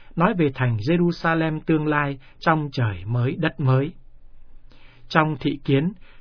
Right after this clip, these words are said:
tác giả sách Khải Huyền trông thấy thành thánh Jerusalem từ trời, từ nơi Thiên Chúa mà xuống, chói lọi vinh quang Thiên Chúa. Thành rực sáng tựa đá quý tuyệt vời, như ngọc thạch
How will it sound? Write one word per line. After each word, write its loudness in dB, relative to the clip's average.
tác 2
giả 0
sách -6
Khải -2
Huyền 2
trông 0
thấy 0
thành -4
thánh -2
Jerusalem 0
từ 2
trời, 0
từ 6
nơi 6
Thiên 4
Chúa 4
mà -2
xuống, -2
chói 2
lọi -2
vinh 0
quang -2
Thiên 0
Chúa. 0
Thành 0
rực 0
sáng 0
tựa 2
đá 0
quý 2
tuyệt 2
vời, 0
như 8
ngọc 2
thạch -4